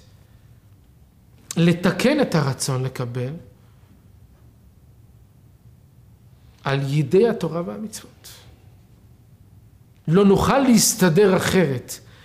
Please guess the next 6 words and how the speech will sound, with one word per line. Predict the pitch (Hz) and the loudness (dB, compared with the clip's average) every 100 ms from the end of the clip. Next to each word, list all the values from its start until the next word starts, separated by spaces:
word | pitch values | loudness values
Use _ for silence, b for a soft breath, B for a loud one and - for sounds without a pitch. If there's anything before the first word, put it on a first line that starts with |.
| B | B
אלא | 185 214 214 | 2 2 2
כפי | 170 208 | -2 -2
שהתוכנית | 190 185 170 143 156 180 - | -2 0 -2 -4 -2 -2 0
האלוקית | 165 143 139 175 170 | 0 0 -2 -8 -8
קבעה | - 139 139 143 | -10 -10 -10 -8
לנו. | 135 127 | -8 -10